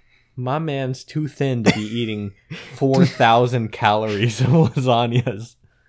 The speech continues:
Speaker 2: I think twelve individual lasagnas is more than that.
Speaker 1: Yeah, but it's only four.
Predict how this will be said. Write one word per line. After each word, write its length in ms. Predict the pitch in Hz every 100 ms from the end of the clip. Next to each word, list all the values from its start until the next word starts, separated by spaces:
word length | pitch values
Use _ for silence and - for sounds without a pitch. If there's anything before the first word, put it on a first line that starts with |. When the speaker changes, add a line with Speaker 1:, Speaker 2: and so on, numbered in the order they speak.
| _ _ _ -
Speaker 2:
I 100 | 170
think 380 | 180 285 - -
twelve 360 | - 175 190
individual 580 | 165 160 143 143 143 131
lasagnas 520 | 127 131 139 139 120
is 100 | 135
more 340 | 131 135 131 131
than 220 | 117 110
that. 260 | 107 107 -
Speaker 1:
Yeah, 200 | 139 135
but 100 | 131
it's 80 | 131
only 180 | 123 90
four. 580 | - 85 80 - -